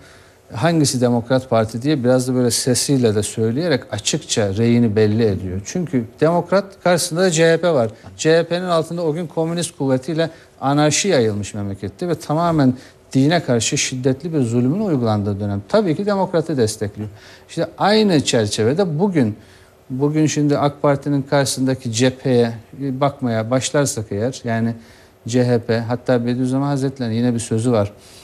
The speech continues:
"Bu millet kendi ihtiyarıyla Halk Partisi'ni iktidara getirmeyecektir." diyor. Ve sonradan da halkçılar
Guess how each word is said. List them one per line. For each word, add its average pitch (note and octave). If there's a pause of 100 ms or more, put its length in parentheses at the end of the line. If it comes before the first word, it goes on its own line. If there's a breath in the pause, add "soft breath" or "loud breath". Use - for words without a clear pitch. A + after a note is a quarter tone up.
(360 loud breath)
"Bu C3+
millet B2
kendi B2+
ihtiyarıyla A#2 (180)
Halk C#3+
Partisi'ni G#2
iktidara G#2+
getirmeyecektir." F#2+
diyor. F2+ (460 loud breath)
Ve C3
sonradan D#3
da D#3+
halkçılar C#3+